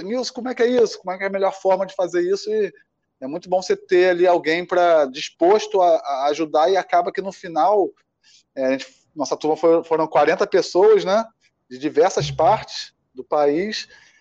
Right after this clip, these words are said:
E é muito legal, é, depois do curso, você ainda ter, é, esse contato, tro-, a troca de experiência,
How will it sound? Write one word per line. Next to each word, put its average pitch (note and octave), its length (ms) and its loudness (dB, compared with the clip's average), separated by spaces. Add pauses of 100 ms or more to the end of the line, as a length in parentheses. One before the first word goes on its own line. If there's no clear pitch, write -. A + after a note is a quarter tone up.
(160)
E F#3 920 2
é D#3 120 2
muito F#3+ 220 -8
legal, G3 340 2
é, E3 320 0
depois G3+ 540 2
do A3 100 -8
curso, G#3 320 -12
você G3 200 0
ainda G3+ 120 -2
ter, G3+ 260 2 (320)
é, C#3 240 -2
esse C3+ 140 -6
contato, F3+ 800 0
tro-, - 200 -4
a C#3 120 -4
troca E3+ 320 0
de G3 80 -12
experiência, F#3+ 840 -2